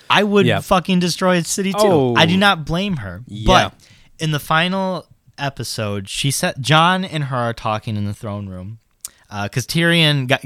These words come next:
Speaker 1: Tyrion got in trouble 'cause, uh, he came out and she's like, "You freed your brother. I told you not to do that." And
Speaker 2: Who?
Speaker 1: he's like,
Speaker 2: Who said that to him?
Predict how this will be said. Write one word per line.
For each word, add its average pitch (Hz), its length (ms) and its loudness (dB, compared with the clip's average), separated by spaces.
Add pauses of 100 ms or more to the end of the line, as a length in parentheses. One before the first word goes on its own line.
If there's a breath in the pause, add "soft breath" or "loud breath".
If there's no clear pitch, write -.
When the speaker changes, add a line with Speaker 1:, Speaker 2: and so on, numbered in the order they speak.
Speaker 1:
Tyrion 185 260 0
got 117 180 4
in 107 140 -2
trouble 95 500 -2
'cause, 113 420 -2 (480 soft breath)
uh, 104 160 -2
he 143 140 2
came 131 260 0
out 123 320 2
and 107 240 -6
she's 107 220 -6
like, 98 160 -4
"You 107 80 -8
freed 143 240 -2
your 123 80 -4
brother. 120 280 4
I 107 80 0
told 107 280 -6
you 104 40 -2
not 98 220 -4
to - 80 -20
do 110 200 0
that." 98 260 0
And 101 80 -8
Speaker 2:
Who? 104 180 2
Speaker 1:
he's 120 160 4
like, 104 380 -2
Speaker 2:
Who 151 120 2
said 127 200 -4
that 113 140 -4
to - 120 -10
him? 104 180 -10